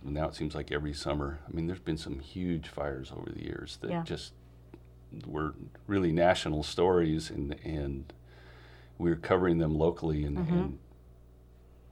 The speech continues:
Speaker 1: now everyone holds their breath whenever there's a, a lightning <laughs> strike.
Speaker 2: No kidding. Um, but even just, you know, murder trials, there's been a couple of very,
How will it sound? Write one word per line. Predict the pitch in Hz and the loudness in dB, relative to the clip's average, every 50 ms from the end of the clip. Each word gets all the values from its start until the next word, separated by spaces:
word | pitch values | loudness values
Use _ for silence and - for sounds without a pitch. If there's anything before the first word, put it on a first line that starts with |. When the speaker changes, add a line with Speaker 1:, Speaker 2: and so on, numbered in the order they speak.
| - - - - - - | -20 -20 -20 -16 -6 0
Speaker 1:
now | 90 90 90 87 | 4 6 8 8
everyone | 82 78 80 78 76 73 78 78 76 - - - | 8 6 4 2 0 0 -2 -2 -4 -8 -14 -10
holds | - - 87 82 80 | -4 -2 -2 0 0
their | - 78 | -2 -2
breath | 71 85 87 85 - | 0 0 0 0 0
whenever | - 82 80 78 80 | -2 -4 -4 -2 -2
there's | 80 78 76 78 | -2 -2 -2 -2
a, | 73 69 73 - - - - - | -4 -4 -6 -8 -12 -6 -2 2
a | 87 | 4
lightning | 87 90 95 - 78 98 98 82 | 6 6 6 6 4 2 0 0
<laughs> | - - | 0 0
strike. | - 95 90 104 101 - | 2 4 6 6 4 4
Speaker 2:
No | 196 190 196 | 2 0 0
kidding. | 190 - 202 196 190 180 175 175 175 175 | 2 4 4 6 6 6 6 4 2 4
Um, | - 196 202 208 | 4 4 6 6
but | 185 190 | 4 4
even | 214 226 220 233 220 208 | 4 4 4 2 2 2
just, | 208 202 - - - | 2 0 -2 -4 -8
you | - 214 190 | -6 -2 2
know, | 175 170 170 | 2 2 2
murder | 175 175 180 180 180 175 202 | 2 4 4 6 6 6 4
trials, | 196 - - 208 185 185 190 202 220 220 | 0 2 4 6 6 6 6 4 4 6
there's | - - - - | 6 6 6 6
been | - 185 180 175 170 | 4 2 2 0 0
a | - | -2
couple | 170 - - 180 - 180 180 | -4 -2 -2 -2 0 2 2
of | 175 165 | 2 4
very, | 170 180 175 175 175 175 180 | 6 6 6 6 6 4 2